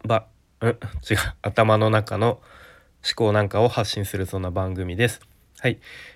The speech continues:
えー、いよいよ今日は十二月三十一日、大晦日ということで、まあ、結構いろんな方がやってるので、二千二十二年を、まあ、ざーっと、ざっくりとですが、えー、振り返っていきたいと思います。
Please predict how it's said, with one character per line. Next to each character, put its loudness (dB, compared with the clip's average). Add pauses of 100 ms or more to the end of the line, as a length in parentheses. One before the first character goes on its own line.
(140)
え -2
ー、 -2
い 2
よ 10
い 6
よ 4
今 0
日 2
は 2
十 0
二 -2
月 -2
三 -4
十 -6
一 -8
日、 -8
大 -2
晦 -6
日 -6
と -8
い -4
う -8
こ -12
と -12
で、 2 (680)
ま 0
あ、 -10
結 0
構 0 (120)
い -2
ろ 0
ん -2
な 0
方 0
が 2
や -2
っ -4
て -8
る -4
の -6
で、 2 (440)
二 -2
千 2
二 0
十 -2
二 0
年 2
を、 -6 (540)
ま -4
あ、 -4
ざ 4
ー 2
っ -8
と、 -2 (560)
ざ 0
っ -2
く 2
り -4 (540)
と -6
で -2
す -10
が、 2
え -4
ー、 -6
振 -6
り -2
返 -2
っ -6
て -12
い -4
き -18
た -6
い -6
と -10
思 -6
い -8
ま 2
す。 -6